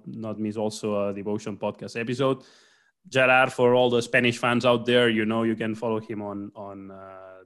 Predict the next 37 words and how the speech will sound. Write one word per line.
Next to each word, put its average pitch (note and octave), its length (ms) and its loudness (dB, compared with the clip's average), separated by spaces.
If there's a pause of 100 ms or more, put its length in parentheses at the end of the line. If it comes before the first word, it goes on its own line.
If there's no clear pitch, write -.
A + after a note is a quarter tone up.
dazn. C#3 640 -2 (100)
He's, - 460 -10
uh, G#2 320 -12 (540)
a G#2+ 40 -10
narrator C3 600 0
there, B2+ 640 2 (800)
best C3+ 340 2
out B2+ 180 2
there C3 180 6
in B2 120 2
the A#2+ 100 0
game. C3+ 520 0
Uh, A2+ 460 -2
so A#2 220 -2
it's A#2 160 -2
a A#2 60 -4
pleasure B2 340 0
for A#2+ 160 -2
us B2+ 120 2
to B2+ 100 -6
have B2 200 -4
you A#2 120 -6
here B2+ 280 -2
again. C#3+ 360 0 (280)
You B2 100 0
can B2 160 2
follow C3+ 300 2
him, C3 480 -2
uh, B2 480 0
on, B2 420 -2
uh, A#2 120 -6
Twitter B2+ 340 -8
and C3 140 -6
Instagram C3 500 -2
at C3+ 160 -6 (400)
J C3 320 4
Sole, B2 560 0